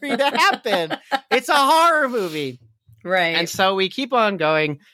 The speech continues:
Speaker 1: I think at this point we've visited the trailer, which is where they live, which is kind of the only other excuse for, like, "Oh, because they're, like, the Veritas Project, they move around." But I would have assumed they'd have enough money to, like, "We'll buy you a house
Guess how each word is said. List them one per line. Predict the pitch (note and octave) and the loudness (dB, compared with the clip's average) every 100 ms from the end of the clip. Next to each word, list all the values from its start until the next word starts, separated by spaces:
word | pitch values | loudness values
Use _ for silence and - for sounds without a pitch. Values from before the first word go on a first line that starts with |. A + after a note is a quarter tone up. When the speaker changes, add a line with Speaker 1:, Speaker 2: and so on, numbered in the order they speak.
| _ D#3+ | _ -6
Speaker 1:
I | |
think | A#3 D#4+ | -2 -2
at | A#3+ | -2
this | A#3 A3 | -6 -6
point | A3+ A3 | -6 -2
we've | E3+ D3+ | -2 0
visited | F#3 F3+ F#3 D#3+ | -2 0 -2 -2
the | C#3 | -6
trailer, | - E3 D#3+ D#3+ D#3+ | -2 2 2 2 0
which | C3+ - | -2 -4
is | B2+ | -2
where | B2 A#2 | -2 0
they | A#2 | 0
live, | B2 G#3 G3+ F#3+ - _ _ _ - | 0 2 2 0 -6 _ _ _ -4
which | D#3+ G3+ | -2 0
is | - | 0
kind | C#4+ E4 | 0 0
of | A#3 | -2
the | G#3 | 0
only | G#3+ G#3 F#3+ | 0 0 0
other | F#3 F#3+ | 0 -2
excuse | F3+ - - E3+ F3+ - | -4 -8 -2 -2 -2 -4
for, | - D3 | -2 0
like, | C#3 B2+ - | 2 0 0
"Oh, | F#3+ G3 D#3+ | 2 2 2
because | D3+ - F3 D#3 | -4 -6 -8 -4
they're, | E3 | -4
like, | D3+ D3 - | -2 -4 -4
the | C3+ | -4
Veritas | C3 C#3+ C3+ - | -2 0 -2 -6
Project, | - B2+ B2 A#2 | -2 -2 -2 -6
they | A#2+ | -6
move | A#2 D3 | -4 -2
around." | C#3 A2+ B2+ D3 D#3+ D#3 _ _ _ | 0 2 2 2 -2 -6 _ _ _
But | D3 | 0
I | E3 | 2
would | F#3+ | 2
have | C4 | 0
assumed | G#3+ - G#3+ G3+ | -2 -2 -2 0
they'd | F3 | 0
have | F3+ F#3 | 0 0
enough | F3 - | -2 0
money | D3 E3+ E3+ | 0 2 2
to, | D#3+ | 2
like, | C#3+ C3 - _ | 2 0 -4 _
"We'll | C3+ D3+ D3+ - _ _ _ _ _ _ | 0 2 2 -4 _ _ _ _ _ _
buy | B2+ D3 | 0 0
you | D#3+ D#3+ | -2 -2
a | |
house | B2+ C#3+ D3 C4+ - - | -2 0 0 0 -8 -10